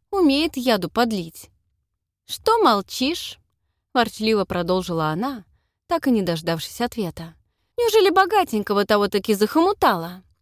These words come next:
Я выключила газ и бросила ложку в мойку. А потом, скрестив руки на груди,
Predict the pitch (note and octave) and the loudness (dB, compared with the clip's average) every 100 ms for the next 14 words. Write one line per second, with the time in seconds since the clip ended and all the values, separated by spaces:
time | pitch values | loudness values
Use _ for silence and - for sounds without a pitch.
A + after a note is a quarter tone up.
0 | _ _ _ _ _ - D#4+ C4+ - G#3+ | _ _ _ _ _ -2 0 0 0 -4
1 | G3+ F3+ E3+ B3 C#4 - - F#3 F#3 A3 | -2 -2 0 -2 -4 -8 -8 -4 -4 -4
2 | G3 E3+ D#3+ E3 - F#3 G#3+ F#3 - E3 | -2 0 0 -2 -4 0 0 0 -4 -12
3 | E3+ _ _ _ _ - D#4 A#3+ - D4 | -16 _ _ _ _ -4 0 0 0 0
4 | C4 - - F3 - A3 - F#3 F#3 D#3+ | 0 -4 -8 -8 -4 -6 -4 -4 -2 -2
5 | D3+ D#3 D#3 C4 G#3 | -2 -2 -4 -6 -8